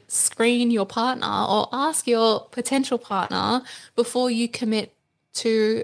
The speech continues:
being in a relationship with them with the intention of it turning into a long-term, you know, commitment.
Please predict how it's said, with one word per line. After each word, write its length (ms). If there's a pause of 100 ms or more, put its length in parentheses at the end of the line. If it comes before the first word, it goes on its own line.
(120)
being 340
in 80
a 60
relationship 720
with 220
them 280
with 120
the 120
intention 520
of 320 (440)
it 280
turning 320
into 220
a 20
long-term, 840 (920)
you 120
know, 140
commitment. 500